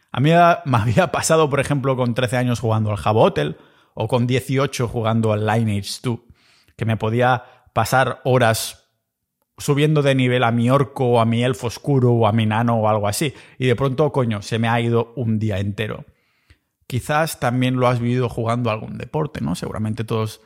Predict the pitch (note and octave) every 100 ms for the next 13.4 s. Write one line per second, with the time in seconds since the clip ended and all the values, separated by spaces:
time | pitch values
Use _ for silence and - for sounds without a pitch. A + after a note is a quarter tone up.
0 | _ _ - A2 G#2+ G#2 C3+ A#2+ A#2 A#2
1 | G#2 G#2 A#2+ C3+ C3 B2 C3 A#2+ B2 A#2+
2 | A#2+ - _ _ - A2+ A2 B2+ B2 A2+
3 | A2+ G#2 - C#3 D3+ A#2 A2 G#2+ A2 G#2
4 | A#2+ A2 G#2 - - _ - B2+ A#2 A2
5 | A2 D3 A#2+ A2 A2 G#2 A2+ A2 G#2 G#2
6 | G#2 G#2 A#2 - _ - A#2 G#2 - A#2
7 | G2+ - _ _ - G2+ A2 G#2+ A2 A2
8 | G#2 G2+ A2 G#2+ G#2 G2+ G#2 A2 G2+ F#2+
9 | G#2 G#2 F#2+ G2 G2 G2+ G2+ G2 F#2+ F#2
10 | A2 D3 F#3 - - _ _ _ _ A#2
11 | A2 C3+ A2+ - D#3 F3 E3 D#3+ D#3+ D#3+
12 | E3 C3+ D3 D#3+ D3+ B2 B2+ C3 A2 G#2
13 | - D#3+ A2